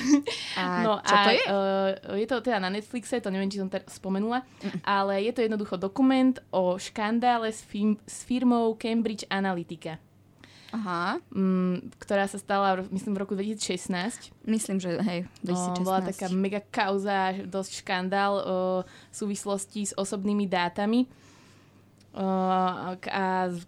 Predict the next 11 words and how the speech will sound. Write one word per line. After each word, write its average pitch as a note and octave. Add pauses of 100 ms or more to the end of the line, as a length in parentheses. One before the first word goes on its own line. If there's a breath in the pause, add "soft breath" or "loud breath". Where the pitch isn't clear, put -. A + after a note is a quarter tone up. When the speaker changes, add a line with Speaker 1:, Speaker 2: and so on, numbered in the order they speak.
(260)
Speaker 2:
v F#3
rámci G3
kampane F#3+ (380)
na F3
amerického F#3
prezidenta, G3
keď G3+
vlastne F#3+
vyhral F#3+
Donald F#3
Trump. G#3+